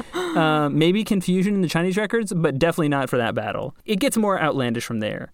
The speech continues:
Marco Polo describes in his book, so we get back to this thing about, like, did he introduce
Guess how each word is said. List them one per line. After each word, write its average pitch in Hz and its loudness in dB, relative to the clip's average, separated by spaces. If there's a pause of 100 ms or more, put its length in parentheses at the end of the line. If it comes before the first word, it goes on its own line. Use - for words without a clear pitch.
(100)
Marco 190 0
Polo 190 0
describes 151 -2
in 143 0
his 143 -2
book, 131 -2 (120)
so 165 2
we 151 -2
get 196 2
back 202 2
to 185 2
this 160 0
thing 160 0
about, 147 0
like, 120 -2
did 156 0
he 165 -2
introduce 135 -4